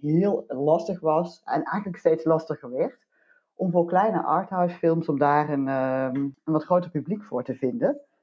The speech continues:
We dachten, als we die mensen nou ook de kans geven om hem thuis te kijken, gelijktijdig.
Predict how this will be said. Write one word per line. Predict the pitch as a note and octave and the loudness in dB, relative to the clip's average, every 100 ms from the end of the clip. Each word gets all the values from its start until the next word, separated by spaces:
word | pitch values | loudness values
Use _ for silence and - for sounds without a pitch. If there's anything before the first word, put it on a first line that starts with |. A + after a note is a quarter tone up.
| _ _ | _ _
We | F#3+ | 0
dachten, | G3+ G3+ - | 0 0 0
als | A#3 | -2
we | A3+ | -2
die | G#3 | -2
mensen | G3+ G#3+ G#3+ | -2 -2 0
nou | G3 E3 - _ | 2 2 0 _
ook | G3 D4 - | 0 0 -4
de | |
kans | C#4 A#3+ A3+ | -6 -6 -6
geven | - G3+ G3+ - | 0 2 2 0
om | F3+ | 0
hem | E3 D#3 | -2 0
thuis | A3+ A3 | 0 0
te | D3 | -6
kijken, | - B2+ C3 C#3+ C#3 - _ _ _ | -8 -8 -4 -4 -4 -10 _ _ _
gelijktijdig. | _ F3+ F3+ F#3+ - D3+ C#3+ - - | _ 2 2 2 -2 0 0 -4 -14